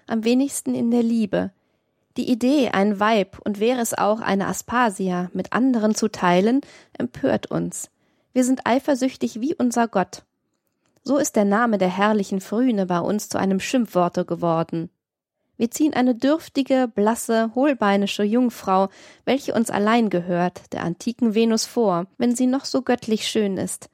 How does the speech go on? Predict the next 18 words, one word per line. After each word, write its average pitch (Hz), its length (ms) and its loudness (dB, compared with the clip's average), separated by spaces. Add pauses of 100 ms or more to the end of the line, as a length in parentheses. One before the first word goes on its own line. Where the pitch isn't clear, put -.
(320)
aber 240 240 0
heute 240 320 2
den 233 160 2
Anchises, 269 640 0
morgen 226 360 2
den 175 180 -4
Paris, 214 640 0 (300)
übermorgen 247 640 0
den 220 160 0
Adonis 202 560 0
liebt, 190 340 -4 (380)
und 277 200 0
wenn 247 160 4
die 226 120 2
Natur 214 480 2
in 202 120 2
uns 185 280 0
triumphiert, 202 840 0